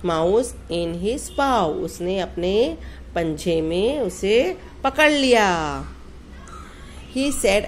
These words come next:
angrily, और गुस्से से बोला, You naughty mouse, तुम शरारती चूहे।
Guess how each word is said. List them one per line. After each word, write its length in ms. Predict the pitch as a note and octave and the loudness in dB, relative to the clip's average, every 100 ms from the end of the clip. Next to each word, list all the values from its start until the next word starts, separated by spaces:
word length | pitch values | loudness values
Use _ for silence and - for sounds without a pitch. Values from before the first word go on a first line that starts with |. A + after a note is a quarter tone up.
| - | -2
angrily, 580 | D#3 D3 D#3+ F3+ G#3+ F#3 | -2 -2 -2 2 4 4
और 280 | D3+ E3+ | 2 -2
गुस्से 420 | D#3+ F#3+ F#3+ C#4 D4 | 2 2 2 0 -2
से 180 | - | -2
बोला, 560 | C#4 A#3 G#3 F#3 D3 C#3 - - - - - - - - - - | 2 4 6 4 0 -4 -12 -16 -14 -16 -16 -16 -16 -16 -14 -8
You 160 | G#3 D4 | -2 0
naughty 500 | D#4 G3 D#3+ - E3 | 2 2 2 0 -2
mouse, 480 | D3+ C3+ E3 B3+ - - - - | -2 -4 -2 -2 -4 -12 -4 0
तुम 400 | A#3+ D4 D#4+ D4 | 0 0 -6 -6
शरारती 680 | - F#3 D3+ C#3+ - D#3+ | -2 0 0 -2 -4 -6
चूहे। 680 | C#3+ F#3+ C#3+ D3+ E3+ G#3+ | -4 -4 -2 0 2 2